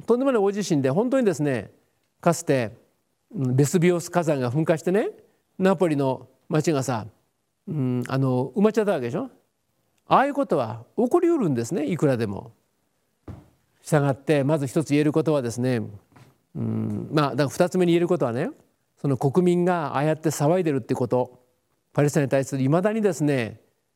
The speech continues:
この、まあ、敵意を持ってるってことが、本当になんかその、えー、あの国の運命、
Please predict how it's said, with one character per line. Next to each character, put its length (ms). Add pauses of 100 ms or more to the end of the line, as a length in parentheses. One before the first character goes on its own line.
(140)
こ 120
の、 760
ま 200
あ、 40
敵 340
意 40
を 60
持 120
っ 20
て 120
る 60
っ 20
て 120
こ 120
と 100
が、 300 (600)
本 180
当 100
に 100
な 100
ん 40
か 140
そ 120
の、 300 (720)
え 380
ー、 40 (300)
あ 120
の 120
国 140
の 120
運 180
命、 240